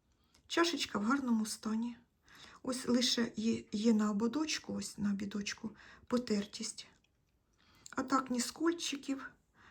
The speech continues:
деколь ціленька. Листочок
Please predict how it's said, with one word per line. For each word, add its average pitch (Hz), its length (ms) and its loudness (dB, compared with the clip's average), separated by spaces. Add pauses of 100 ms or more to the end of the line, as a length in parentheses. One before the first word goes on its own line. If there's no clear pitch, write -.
(140)
деколь 220 440 4
ціленька. 294 880 -2 (3250)
Листочок 226 760 0